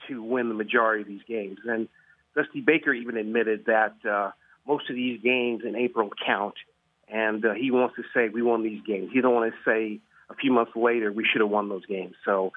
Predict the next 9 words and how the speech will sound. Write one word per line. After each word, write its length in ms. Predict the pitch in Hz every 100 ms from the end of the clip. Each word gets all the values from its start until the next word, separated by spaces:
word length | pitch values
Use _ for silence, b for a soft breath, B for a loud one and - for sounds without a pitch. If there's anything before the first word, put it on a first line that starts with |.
| B B B
uh, 180 | - 120 113
yes, 220 | 127 107 - 104
they 220 | 123 123
are 300 | - 110 101 -
very 320 | 123 127 120
important 500 | 107 - 113 101 107
games, 340 | 107 104 101 -
and, 460 | 104 104 101 101
uh, 280 | 101 98 95